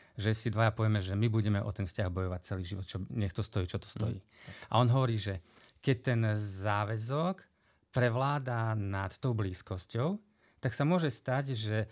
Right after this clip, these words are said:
Speaker 1: sme síce rozhodnutí bojovať o ten vzťah, ale ako keby sa stáva prázdnym, hej? Že nie je tam tá hĺbka.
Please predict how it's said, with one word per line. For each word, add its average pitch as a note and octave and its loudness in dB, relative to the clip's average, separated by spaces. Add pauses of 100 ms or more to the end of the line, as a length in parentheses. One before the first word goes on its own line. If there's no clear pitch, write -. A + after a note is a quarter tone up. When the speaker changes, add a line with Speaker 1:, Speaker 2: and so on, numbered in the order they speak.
(120)
Speaker 1:
sme B2+ 2
síce D#3+ -4
rozhodnutí A#2 0
bojovať G2 -2
o G#2+ -2
ten A#2 -2
vzťah, - -2
ale A2+ 4
ako A2 0
keby A2 0
sa A2+ -2
stáva G#2+ 0
prázdnym, F#2 -4
hej? G2+ -6
Že G#2 -4
nie G#2+ 2
je G#2 -6
tam G2+ -2
tá F#2+ -4
hĺbka. F#2 -6